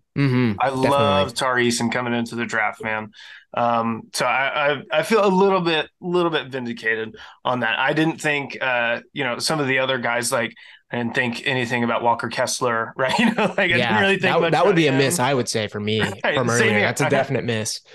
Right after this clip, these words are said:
Speaker 2: I don't think anyone, uh, had that. I don't think anyone had Christian Braun playing, uh, being in the eight-man rotation for the Nuggets in the N B A Finals, scoring
Speaker 1: No.
Speaker 2: fifteen points in the N B A Finals game. I don't think anyone had that. So,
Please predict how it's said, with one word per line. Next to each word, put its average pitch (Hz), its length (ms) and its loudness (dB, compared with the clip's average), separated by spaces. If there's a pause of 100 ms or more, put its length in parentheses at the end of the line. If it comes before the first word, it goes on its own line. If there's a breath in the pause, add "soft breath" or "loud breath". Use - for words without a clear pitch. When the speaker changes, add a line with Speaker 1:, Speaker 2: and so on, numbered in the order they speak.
(120)
Speaker 2:
I 143 80 -8
don't 185 220 -2
think 180 200 -2
anyone, 170 600 -2 (380 loud breath)
uh, 139 220 0
had 135 240 -2
that. 139 260 0
I 143 100 0
don't 175 180 -2
think 160 180 -4
anyone 160 240 -2
had 147 180 -2
Christian 143 360 -6
Braun 135 420 -2
playing, 143 480 -4 (240)
uh, 131 360 0 (320)
being 151 260 0
in 147 160 -2
the 139 80 0
eight-man 151 340 -2
rotation 143 560 -4
for 139 140 -8
the 127 360 -2
Nuggets 143 460 -4
in 143 160 -8
the 131 80 -8
N 127 140 -6
B 131 60 -2
A 123 80 -2
Finals, 143 640 -4 (280 loud breath)
scoring 113 260 0
Speaker 1:
No. 104 120 2
Speaker 2:
fifteen 143 340 -2
points 147 280 -2
in 151 80 -4
the 143 80 -2
N 139 140 -2
B 139 60 -2
A 127 80 -2
Finals 147 440 -2
game. 147 200 -2
I 131 40 -4
don't 123 140 -4
think 131 160 -6
anyone 131 240 -6
had 123 200 -6
that. 123 300 -2
So, 123 360 -4